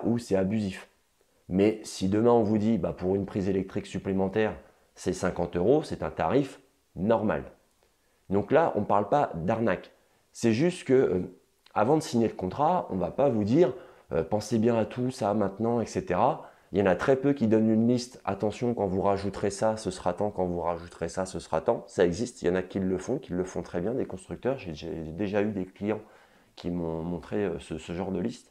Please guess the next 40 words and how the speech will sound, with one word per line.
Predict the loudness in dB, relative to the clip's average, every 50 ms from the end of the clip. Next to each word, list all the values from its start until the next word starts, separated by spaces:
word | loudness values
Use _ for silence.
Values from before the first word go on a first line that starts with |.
| _ -14
Donc | -14 -10
ça, | -8 -8
c'est | -6 -6 -6 -2
top, | -2 -2 -2 -2
mais | -8 -8
c'est | -6 -8 -4
rare. | -2 -2 -4 -4 -6 -14 -20 -20 _ _ _
Le | 2 4
but | 4 6 4 2 2 0 -8 -18 -12 -4
de | -2 0 2
mon | 4 4 4
intervention | 4 4 2 2 2 2 2 2 2 2
aujourd'hui, | 2 2 2 2 2 0 -2 -4
c'est | -2 0 0 0 0 -2
justement | -4 -6 -6 -2 0 2 2 2
d'éviter | 4 2 2 0 0 0 2 2 2 2 0
cette | -2 -2 -2 -2 -2
surprise, | -2 -4 -4 -4 -2 -4 -4 -4 -4 -6 -12
c'est-à-dire | -18 0 2 4 4 6 4 2 4 2
d'arriver | 2 2 2 2 2 4
à | 4 4
la | 2 2 2
map | 2 0 0 -4 -12 -20 _ _
et | -2 -2
puis | 0 0 2 4
le | 6 6
lendemain | 6 6 6 4 4 4 4 6 6 4 4
ou | 2
le | 0 -2
surlendemain, | -2 -2 0 2 2 2 2 4 4 4 4 4 2
bah, | 2 2 2 2 2 0
écoutez, | 0 -2 -2 0 2 2
on | 2 2 2
a | 0
pris | -2 -4 -4
en | -6 -4
considération | -4 -6 -6 -4 -2 0 0 0 0 -2 -4 -6 -8 -8
toutes | -6 -6 -6 -2
vos | -2 0
demandes, | 0 2 2 0 0 -2